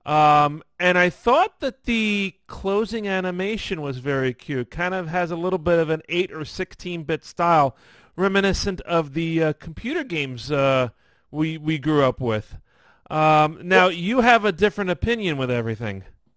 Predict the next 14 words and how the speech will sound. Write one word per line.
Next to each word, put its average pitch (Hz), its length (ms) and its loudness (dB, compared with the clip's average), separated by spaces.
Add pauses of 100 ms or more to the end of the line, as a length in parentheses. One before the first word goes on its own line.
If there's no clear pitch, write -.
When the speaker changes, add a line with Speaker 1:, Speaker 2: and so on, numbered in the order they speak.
(380)
Speaker 2:
Yeah. 175 380 4 (560)
Honestly, 254 840 -2
if 165 180 -2
you 214 140 0
take 202 400 2 (100)
this 180 320 2
episode, 143 640 -2
this 127 100 -6
first 170 260 -2
episode 139 320 -2
of 113 140 -4
this - 380 -2 (240)
chunk, 117 420 -2 (100)
Speaker 1:
Mm-hmm. 123 360 -6